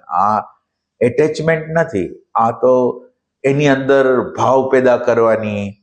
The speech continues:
એની અંદર નેગેટિવિટી ન આવે ઈ પેદા કરવાની, એની અંદર કોન્ફિડન્સ આવે ઈ એના માટેની પ્રોસેસ તમે આમ, આમ ઈરાદાપૂર્વક કરો છો. એટેચમેન્ટથી નથી કરતા, સમજથી કરો છો.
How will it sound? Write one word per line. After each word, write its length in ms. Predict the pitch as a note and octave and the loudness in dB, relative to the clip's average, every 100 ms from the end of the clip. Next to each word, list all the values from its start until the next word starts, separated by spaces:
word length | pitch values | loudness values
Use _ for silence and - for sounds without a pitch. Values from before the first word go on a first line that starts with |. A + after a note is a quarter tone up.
| _ _ _ | _ _ _
એની 200 | A2 A#2+ | -4 0
અંદર 300 | B2+ A#2+ A2+ | 0 2 0
નેગેટિવિટી 680 | A2+ A#2+ B2+ C3 B2+ B2+ C3 | 0 0 0 0 0 0 0
ન 140 | A2+ A#2+ | 0 0
આવે 300 | B2+ A#2 A2+ | 0 2 2
ઈ 120 | B2+ | 2
પેદા 320 | B2 B2 A#2 | 2 2 2
કરવાની, 640 | - A2+ A2 G#2 G2 F#2+ - _ _ | 2 0 2 0 -2 -10 -12 _ _
એની 220 | A2 B2 | -2 2
અંદર 320 | B2 A#2 A2+ - | 2 2 -2 0
કોન્ફિડન્સ 680 | C3+ C3+ D3 C3 A#2+ A#2+ | -2 0 -2 0 0 0
આવે 540 | B2 A#2 A#2 A2 - - _ _ _ _ _ _ - - - | 0 2 2 2 -2 -14 _ _ _ _ _ _ -18 -12 0
ઈ 100 | C#3 | 2
એના 300 | C3 C#3 C#3 | 2 0 -2
માટેની 460 | A#2 A2+ A2+ G#2 G2+ | -2 -2 -2 -2 -4
પ્રોસેસ 520 | A#2 B2 - A2 - | -2 -2 0 -4 -2
તમે 200 | C3+ E3 | -4 -2
આમ, 340 | - - C#3+ B2+ - B2 | -6 -4 -4 -4 -10 -8
આમ 160 | B2 | -2
ઈરાદાપૂર્વક 720 | D3+ F3+ F#3 C#3+ A2+ A2 - | 2 2 2 -2 0 -2 -2
કરો 180 | F2+ F2 | -2 -4
છો. 160 | F2 - _ _ _ _ _ _ _ _ A#2 | -6 -14 _ _ _ _ _ _ _ _ -4
એટેચમેન્ટથી 640 | A#2+ D#3 D#3 D#3+ D#3 E3+ | 0 -2 0 -4 -2 0
નથી 220 | E3 D#3+ | 0 0
કરતા, 220 | A#2 G#2+ | -2 0
સમજથી 520 | G2+ C#3 D#3+ E3 - A#2+ | -2 -2 -2 -4 -4 -8
કરો 300 | - F2+ F2 | -2 -2 -4
છો. 220 | - | -10